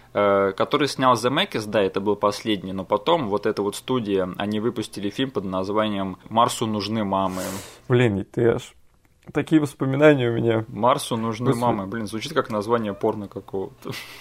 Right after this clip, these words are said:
Speaker 2: Да, я помню, наши локализаторы, кажись, как-то обошли это название.
Speaker 1: Да.
Speaker 2: Они же переименовали его.
Speaker 1: В общем, э, я не помню, как они его переименовали, но вот это вот тренд, да, на то, что давайте будем рис-, рисовать эти фотореалистичные мультфильмы, ну, как бы,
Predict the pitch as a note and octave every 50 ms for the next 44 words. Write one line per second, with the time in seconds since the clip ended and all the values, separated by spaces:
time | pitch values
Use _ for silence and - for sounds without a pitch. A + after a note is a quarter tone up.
0 | - - - - - - - C3 A#2+ B2+ D3 D#3 C#3+ B2 G#2+ F#2+ - - - B2+
1 | B2 B2+ B2+ - D3+ D#3+ D#3 C#3 B2 A#2+ B2+ C#3+ C#3+ - - B2 A#2+ A#2+ - A#2
2 | A2+ A#2 B2+ D3 D3+ - A#2+ - - B2 A#2+ A2 A#2+ A#2+ - - B2+ - - -
3 | A2+ A2 A2 A#2 A#2 - - - - - - A2 G#2 G#2+ G2+ G#2+ G#2 G2+ G2 G2
4 | G2 G2+ G#2 G#2+ A2 G#2+ G#2+ G2+ G2+ G#2 - - A#2 A#2 A2 A2 A2+ A2+ A2 G#2+
5 | G2+ G#2+ G#2+ G#2 G#2+ A2+ B2 - - - - - - - - - G#2+ G#2+ - -
6 | C3 B2 A#2+ A#2 - - - - A2 G#2+ G#2+ G#2+ G#2 G2+ G2+ G#2 G2+ G2+ G#2 G#2+
7 | A2+ B2+ B2+ B2 D#3 C3 A#2 G#2+ - A2 A2 A2+ A2+ A2 - A#2 A2+ A2+ A2+ G#2+
8 | A2+ A#2 A#2+ B2+ C#3+ D3+ B2+ G#2+ G2 G2+ G#2 G#2 G#2 G2+ G2 - - - - -
9 | - - - - A2 B2 C3+ B2+ B2+ B2 A#2+ A#2 A#2+ A#2 - - - - - -
10 | - C3 D3 F3 E3+ B2 F#2+ F#2 G2+ A2 A#2 A2+ G#2+ - - A2 G#2+ - - -
11 | F#2+ A2+ B2+ D3 D#3 E3+ F3+ E3+ D#3 C3+ C#3 C#3+ C#3 B2+ B2+ A#2 B2 B2 A#2+ -
12 | - A2 A#2 A2 - C3 B2+ C3 B2+ A#2+ A2 G2 - G#2+ G2+ - C3+ A2+ A#2 A#2
13 | A2+ A2+ A#2 A#2 - C3+ A#2 - - G#2+ G#2 G#2 G#2+ G#2+ G#2 - - C3+ B2 A2+
14 | F#2+ F#2 F#2+ - G2+ F#2+ G2 F#2 G2+ F#2+ F#2+